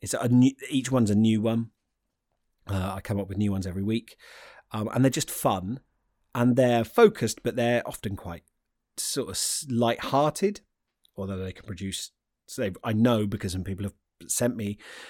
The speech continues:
um, they, they produce some quite dark <laughs> pieces of writing sometimes. But the thing about them is they just let you have an easy win each week.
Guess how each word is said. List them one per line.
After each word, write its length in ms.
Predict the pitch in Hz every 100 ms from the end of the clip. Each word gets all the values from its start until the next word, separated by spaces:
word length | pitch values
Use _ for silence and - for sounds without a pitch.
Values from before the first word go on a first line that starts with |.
| -
um, 360 | 123 104 98 101
they, 280 | 101 95 95
they 120 | - 92
produce 280 | 85 90
some 140 | - 98
quite 280 | - 92 107
dark 320 | 117 113 -
<laughs> 20 |
pieces 420 | 113 107 - 165
of 120 | 127 127
writing 360 | 131 117 127
sometimes. 460 | 120 135 151 160 - - - - - _ - 131 135
But 460 | 151 95 64 - - - _ _ _
the 100 | 123
thing 240 | 117 165 165
about 280 | 131 107 107
them 120 | 101
is 460 | 78 80 104 - - _ _ _ _ _ _ -
they 100 | 107
just 500 | - 135 120 - - 131
let 240 | 117 -
you 140 | 113 104
have 360 | - 95 - - -
an 140 | 110
easy 400 | - 110 95 98
win 240 | 92 87 85
each 240 | - -
week. 320 | 87 - -